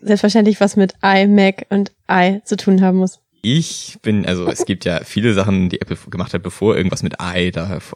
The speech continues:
Speaker 2: da war oder so.
Speaker 1: Ja, ich sag doch nur Fanboy.
Speaker 2: Ja, okay.
Speaker 1: Das,
Speaker 2: Ja,
Speaker 1: warum
Speaker 2: weiß
Speaker 1: denn
Speaker 2: ich.
Speaker 1: sonst?
Speaker 2: Interessant, nee, ich bin auf die Idee vorher nicht gekommen.
Speaker 1: <laughs>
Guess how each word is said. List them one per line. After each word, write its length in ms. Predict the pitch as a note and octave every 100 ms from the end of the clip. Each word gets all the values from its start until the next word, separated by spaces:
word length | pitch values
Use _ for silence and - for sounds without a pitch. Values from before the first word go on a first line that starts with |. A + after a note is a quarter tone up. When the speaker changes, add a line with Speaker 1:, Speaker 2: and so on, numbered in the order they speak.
| G#2+
Speaker 2:
da 180 | - G2
war 220 | F#2+ -
oder 120 | -
so. 60 | A2
Speaker 1:
Ja, 200 | B3+ C#4+ -
ich 80 | C4
sag 180 | D4 C#4+
doch 100 | C4+
nur 140 | C#4
Fanboy. 920 | - C4 D4+ B3 B3 A#3 A#3+ G3 F#3+ -
Speaker 2:
Ja, 120 | G3 F#4
okay. 280 | - G#3+ G2 -
Speaker 1:
Das, 120 | A3 -
Speaker 2:
Ja, 60 | _ _ _ -
Speaker 1:
warum 140 | A#3 B3+
Speaker 2:
weiß 100 | B3+
Speaker 1:
denn 140 | A#3+
Speaker 2:
ich. 80 | G#3
Speaker 1:
sonst? 260 | A#3 A#3+ G3
Speaker 2:
Interessant, 260 | E4+ E4+
nee, 60 | F#3+
ich 120 | D3
bin 160 | A2 -
auf 180 | A2
die 80 | D3
Idee 160 | C#3+ C#3+
vorher 160 | - D3+
nicht 100 | D3+
gekommen. 320 | - F#2 - _ -
Speaker 1:
<laughs> 100 | A3+